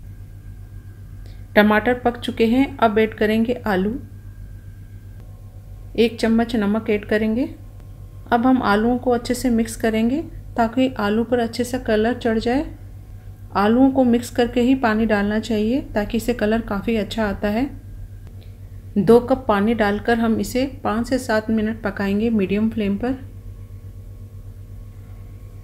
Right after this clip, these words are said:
इसे हम अच्छे से mix करेंगे। सब्जी को बनते हुए आठ मिनट हो गए हैं।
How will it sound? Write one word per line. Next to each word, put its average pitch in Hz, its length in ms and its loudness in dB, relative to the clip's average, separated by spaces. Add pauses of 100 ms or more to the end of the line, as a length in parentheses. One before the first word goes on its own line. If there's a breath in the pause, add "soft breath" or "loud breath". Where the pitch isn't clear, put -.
(180)
इसे 214 180 -2
हम 233 140 2
अच्छे 208 200 -4
से 226 160 -2
mix 202 260 0
करेंगे। 202 460 0 (3250)
सब्जी 185 360 0
को 208 160 2
बनते 180 400 2
हुए 190 200 2
आठ 180 340 -2
मिनट 185 300 0
हो 185 140 0
गए 185 160 0
हैं। 254 200 2